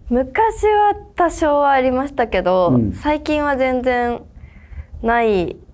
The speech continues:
Speaker 1: 自分はいますね。
Speaker 2: いや、恋愛とかもされるんですか？
Speaker 1: でも、まあ、してなくはないですけど、
Speaker 2: はい。
Speaker 1: ちょっと歪んではいると思います。
Speaker 2: どんな方と、例えばこれは、まあ別に言える範囲でいいんですけど、
Speaker 1: はい。
Speaker 2: お付き合いをされるんですか？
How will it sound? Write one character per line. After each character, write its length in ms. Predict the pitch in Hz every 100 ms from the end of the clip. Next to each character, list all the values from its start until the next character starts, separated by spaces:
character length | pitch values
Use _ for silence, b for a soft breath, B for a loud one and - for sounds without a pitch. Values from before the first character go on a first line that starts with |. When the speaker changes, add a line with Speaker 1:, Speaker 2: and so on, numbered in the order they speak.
| - -
Speaker 1:
自 180 | 190 208
分 380 | 214 208 208
は 400 | 202 202 196 - - - -
い 80 | 202
ま 160 | 196
す 60 | 196
ね。 200 | 214 202
Speaker 2:
い 20 |
や、 100 | 226
恋 40 |
愛 140 | 226 196
と 80 | 185
か 80 |
も 80 | 165
さ 140 | 135 143
れ 120 | 143
る 120 | 143
ん 60 | 110
で 100 | 90
す 80 |
か？ 80 | -
Speaker 1:
で 40 | -
も、 20 | - -
ま 80 |
あ、 20 | 240
し 240 | - -
て 200 | - 269
な 220 | 269 285 285
く 360 | - - -
は 260 | 262 247 233
な 180 | 220 220
い 60 |
で 160 | 208 214
す 100 | 220
け 140 | 202
ど、 400 | 190 247 240 165
Speaker 2:
は 140 | 120 104
い。 40 |
Speaker 1:
ち 100 | -
ょ 40 | 415
っ 80 |
と 100 | -
歪 380 | 247 233 233 233
ん 20 |
で 80 | 233
は 80 | 226
い 80 | 185
る 120 | 175
と 140 | 175
思 160 | 170 165
い 60 | 160
ま 260 | 156 185
す。 20 | - -
Speaker 2:
ど 140 | 160 226
ん 20 |
な 100 | 220
方 220 | 120 117
と、 180 | 101 101 -
例 200 | 98 95
え 20 | 95
ば 80 |
こ 100 | 95
れ 80 | 104
は、 220 | 104 98
ま 220 | 120 101 76
あ 40 |
別 220 | 104 98
に 200 | 90 90 123
言 100 | 123
え 60 |
る 80 | 117
範 160 | 117 98
囲 20 |
で 60 |
い 20 | 90
い 40 |
ん 60 | 87
で 60 |
す 100 | -
け 120 | -
ど、 160 | 123 147
Speaker 1:
は 180 | 233 208
い。 100 | - -
Speaker 2:
お 60 | 110
付 120 | -
き 80 | 131
合 100 | 107
い 40 |
を 80 | 92
さ 160 | - 107
れ 80 |
る 120 | 104 95
ん 60 |
で 80 | 85
す 80 | 78
か？ 200 | -